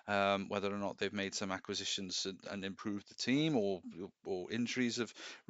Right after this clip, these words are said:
people returning from injury. But no, they were, they were really organised. There was some, I mean, both sides missed chances.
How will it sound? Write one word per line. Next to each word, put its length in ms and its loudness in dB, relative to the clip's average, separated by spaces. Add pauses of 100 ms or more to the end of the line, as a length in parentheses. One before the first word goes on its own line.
people 220 0
returning 280 2
from 140 0
injury. 300 4
But 200 8 (320)
no, 200 10
they 100 12
were, 160 10 (100)
they 140 12
were 140 6
really 380 6
organised. 680 4 (240)
There 180 4
was 120 2
some, 340 2 (320)
I 60 8
mean, 140 6
both 200 12
sides 300 8
missed 360 4
chances. 600 4